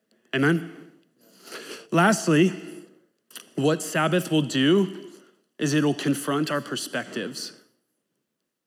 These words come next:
It'll confront the way that we view life, our big picture narratives.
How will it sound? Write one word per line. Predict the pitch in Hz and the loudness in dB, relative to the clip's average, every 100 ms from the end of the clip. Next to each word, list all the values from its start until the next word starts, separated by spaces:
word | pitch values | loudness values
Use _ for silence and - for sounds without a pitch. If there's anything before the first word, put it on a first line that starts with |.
| _ _ _ _ _ _ _ _ _ _ _ _ _ | _ _ _ _ _ _ _ _ _ _ _ _ _
It'll | 156 147 | -4 -2
confront | - 143 - 170 175 175 - 147 | 0 -2 -2 0 0 -2 -8 -4
the | 147 | 0
way | 139 147 151 | 2 2 2
that | 139 131 | 0 -2
we | 139 131 | 0 0
view | 123 131 131 131 127 | -2 -2 0 0 -2
life, | 120 120 120 104 - - | -6 -6 -6 -6 -10 -4
our | 143 | -4
big | 120 113 151 156 139 | -4 2 4 4 2
picture | - 151 - 143 127 | 0 0 0 2 2
narratives. | 120 117 107 98 69 73 - - | 2 0 -2 -4 -6 -8 -10 -12